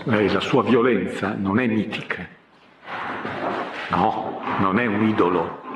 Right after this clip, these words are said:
è violenza pura. Quella governa, quello è il regno di Dio, un regno senza diritto.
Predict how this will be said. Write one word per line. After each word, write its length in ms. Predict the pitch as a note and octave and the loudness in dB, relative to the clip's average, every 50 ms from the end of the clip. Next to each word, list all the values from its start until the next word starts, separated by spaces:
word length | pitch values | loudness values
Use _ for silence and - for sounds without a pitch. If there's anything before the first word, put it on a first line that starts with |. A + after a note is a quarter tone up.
| - - - - - - - - - | -14 -14 -16 -18 -20 -20 -20 -12 -6
è 140 | - D3+ G2+ | -2 -2 0
violenza 560 | F#2+ A2 G#2+ G2+ A2 A#2+ B2 A#2 A#2 - G#2 | 4 4 4 4 4 4 2 2 0 -2 -4
pura. 720 | - - - C#3+ A2+ G2 G#2 A#2+ - - - - - - - - - - - - - - - - - - - - - - - - - - - - - - - - - - - - - - - - - - - - - - - | -4 -2 0 0 0 0 0 -4 -4 -6 -6 -8 -10 -16 -16 -18 -20 -20 -20 -20 -20 -20 -20 -20 -20 -20 -20 -20 -20 -20 -20 -20 -20 -20 -20 -20 -20 -20 -20 -20 -20 -18 -20 -20 -20 -20 -20 -20 -20 -20 -20 -16 -16 -16 -8
Quella 520 | - - - C4 B3 G3+ C3+ G#2+ G2 F#2 F#2 | -2 2 4 6 6 6 6 6 4 4 2
governa, 760 | F2+ - G2 F#2+ F#2+ F#2 F2 F2 E2+ - E2 E2+ E2 E2+ F#2+ - - | 2 2 2 2 2 2 0 0 -2 -4 -8 -10 -10 -12 -12 -16 -4
quello 320 | - - F#3 F3+ A#2+ G2+ F#2+ | 2 4 4 4 6 4 4
è 40 | G2+ | 2
il 120 | G#2+ G#2 | 2 0
regno 540 | G#2 - G#2+ A2+ A2+ G#2+ G#2 G#2 G#2 G#2 F#2+ | -2 0 2 2 4 4 4 4 4 4 2
di 160 | F#2+ G2 G2 | 2 0 -4
Dio, 380 | F#2 F#2+ F#2 E2+ E2 E2 F2+ G2+ - - _ _ _ _ _ - | -4 -6 -6 -6 -8 -8 -12 -14 -16 -20 _ _ _ _ _ -2
un 200 | - A#2+ A#2+ A2+ | 2 4 4 4
regno 460 | A2+ A#2+ G#2 G2 G2+ A#2 A#2+ B2+ A#2 | 4 4 2 2 0 0 -2 -2 -2
senza 580 | - - - - F2+ E2 F2 E2+ - - G#2+ G2+ | -4 -6 -4 -4 -4 -4 -6 -10 -8 -4 -4 -2
diritto. 580 | G2 A#2 A2 G2 - - - - _ - - | 0 0 0 0 -2 -8 -12 -16 _ -14 -14